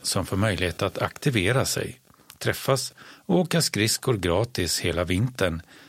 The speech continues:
berättar Malin Busk, projektledare i Folkets park.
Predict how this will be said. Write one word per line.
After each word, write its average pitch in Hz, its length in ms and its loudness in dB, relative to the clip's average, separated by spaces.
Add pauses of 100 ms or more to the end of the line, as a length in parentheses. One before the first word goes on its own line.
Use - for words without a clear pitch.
(140)
berättar 95 440 -2
Malin 90 520 0
Busk, - 460 -2 (300)
projektledare 98 880 0
i 95 160 -4
Folkets - 500 -6
park. - 500 -8